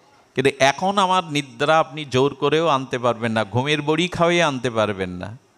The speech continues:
একটা অর্ধেক খেলেও আসবে না। কিন্তু এরকম হরিকথা শুনতে গিয়ে অনেককেই দেখছি নাক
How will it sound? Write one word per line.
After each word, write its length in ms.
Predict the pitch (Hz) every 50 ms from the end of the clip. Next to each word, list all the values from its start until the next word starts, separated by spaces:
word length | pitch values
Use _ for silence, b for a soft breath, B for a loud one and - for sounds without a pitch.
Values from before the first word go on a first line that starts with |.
| _ _ _ _ - - _ -
একটা 340 | - 123 - - - 151
অর্ধেক 340 | 143 147 143 143 139 160 156 -
খেলেও 340 | - - 143 147 156 170 175
আসবে 380 | 165 147 131 117 110 107 110 107
না। 200 | 101 98 101 104 B B B B B B B B -
কিন্তু 180 | 127 123 127 - -
এরকম 400 | 127 131 143 143 165 180 170 151
হরিকথা 500 | 120 131 131 143 139 147 160 156 175 170
শুনতে 380 | - - 175 170 175 160 165
গিয়ে 160 | 160 156 151 147
অনেককেই 560 | 131 127 127 139 151 - - - 165 160 165
দেখছি 400 | 151 151 147 139 - - - 127
নাক 240 | 113 117 120 120